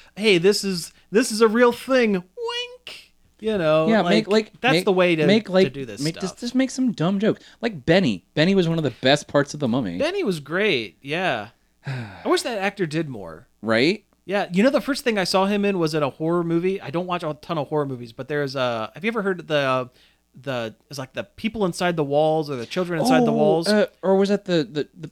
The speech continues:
Speaker 2: ch-, the
Speaker 1: Children of the Staircase.
Speaker 2: the people, or the people under the stairs.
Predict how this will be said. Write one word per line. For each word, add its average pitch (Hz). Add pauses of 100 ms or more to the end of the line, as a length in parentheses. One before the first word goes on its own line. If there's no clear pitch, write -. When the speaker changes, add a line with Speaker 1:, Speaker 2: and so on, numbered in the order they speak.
(140)
Speaker 2:
ch-, -
the 131
Speaker 1:
Children 202
of 185
the 165
Staircase. 151
Speaker 2:
the 156
people, 202
or 139
the 135
people 214
under 196
the 156
stairs. -